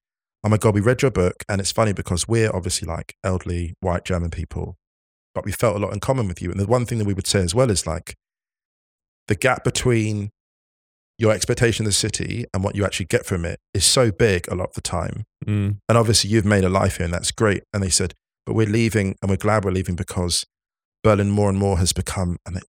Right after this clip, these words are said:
Speaker 1: incredible word, expression, a Wolfstadt, a wolf town."
Speaker 2: Wow.
Speaker 1: And it's not a place for us anymore. And you know, it's so weird. I've been rewatching Sicario, right? And the final lines of Sicario,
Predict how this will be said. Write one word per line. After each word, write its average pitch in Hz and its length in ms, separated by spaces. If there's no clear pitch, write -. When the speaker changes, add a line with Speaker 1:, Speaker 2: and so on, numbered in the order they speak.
Speaker 1:
incredible 107 680
word, 92 340
expression, - 440
a 95 40
Wolfstadt, 90 800
a 95 60
wolf 101 280
town." 78 420
Speaker 2:
Wow. 87 1040
Speaker 1:
And 104 80
it's 95 140
not 104 140
a - 40
place 120 240
for - 100
us - 100
anymore. 92 380
And 135 80
you 139 60
know, 170 80
it's - 100
so 151 140
weird. 135 240
I've 110 100
been 123 120
rewatching 127 440
Sicario, 90 640
right? 95 180
And 113 100
the 110 60
final 151 460
lines 139 380
of 104 80
Sicario, 101 680